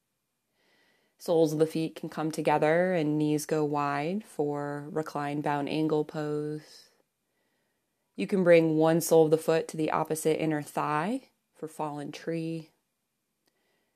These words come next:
You can lay on your side or your belly if that feels more comfortable. Arms can be up overhead,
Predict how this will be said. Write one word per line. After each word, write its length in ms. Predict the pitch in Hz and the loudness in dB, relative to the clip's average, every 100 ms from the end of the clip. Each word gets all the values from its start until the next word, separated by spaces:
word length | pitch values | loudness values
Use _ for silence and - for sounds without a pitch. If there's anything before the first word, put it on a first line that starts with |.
| _ _ _ _ _ - | _ _ _ _ _ -18
You 60 | |
can 180 | 175 170 | -10 -8
lay 160 | 156 151 | -6 -4
on 140 | 147 | -4
your 140 | 147 151 | -6 -8
side 760 | - 147 151 151 151 151 156 156 | -6 -2 0 0 2 0 0 -2
or 180 | 160 156 | 2 4
your 160 | 151 | 4
belly 500 | 147 143 170 - 170 160 _ _ _ | 4 4 4 2 -4 -12 _ _ _
if 60 | |
that 200 | 143 139 | -16 -14
feels 220 | - 147 | -14 -14
more 100 | 147 | -12
comfortable. 680 | 143 156 147 160 156 - 160 - _ _ _ _ _ _ _ _ _ _ _ _ _ _ - - | -14 -16 -16 -14 -10 -12 -14 -20 _ _ _ _ _ _ _ _ _ _ _ _ _ _ -20 -10
Arms 300 | 170 170 165 | -2 2 2
can 160 | - 170 | 0 0
be 220 | 160 156 | 4 6
up 180 | 160 - | 4 6
overhead, 840 | 165 156 156 151 147 147 147 147 | 6 6 2 2 2 2 -2 -8